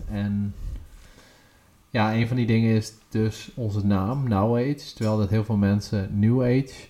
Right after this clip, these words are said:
eh, gebruiken, eh, zitten wij daar toch echt anders in. Ehm, ik had laatst nog met Daan erover.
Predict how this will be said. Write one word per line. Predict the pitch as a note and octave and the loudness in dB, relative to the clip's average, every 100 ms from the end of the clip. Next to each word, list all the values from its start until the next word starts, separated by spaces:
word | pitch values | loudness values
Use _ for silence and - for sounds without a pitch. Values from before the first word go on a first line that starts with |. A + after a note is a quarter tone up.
| _ | _
eh, | D3 - B2+ | -14 -10 -12
gebruiken, | - C3 B2 B2 B2+ C#3+ D3 E3+ C#3 | -8 -6 -4 -2 -4 -6 -6 -8 -10
eh, | B2 A#2 A#2 A2+ | -10 -8 -8 -8
zitten | - A#2 A2+ | -4 -4 -2
wij | A2 G#2+ | -2 0
daar | G#2 G2+ | -2 -2
toch | G#2+ A#2 | -4 -4
echt | G#2+ - | -6 -6
anders | G#2+ B2+ A#2 | -6 -6 -6
in. | A#2+ B2 C3+ - - A2 | -4 -6 -6 -10 -12 -8
Ehm, | G#2+ G#2+ G#2+ A2+ - | -6 -4 -6 -10 -12
ik | - | -8
had | A#2 | -4
laatst | A2 G#2+ A#2 - - _ _ - - _ _ - | -2 -2 -4 -8 -20 _ _ -20 -20 _ _ -8
nog | B2+ A#2+ A2+ | 0 0 2
met | G#2+ | 0
Daan | G#2 G#2+ B2 | 2 2 2
erover. | A2 A2 A2 A2+ B2 | 2 2 0 -2 -4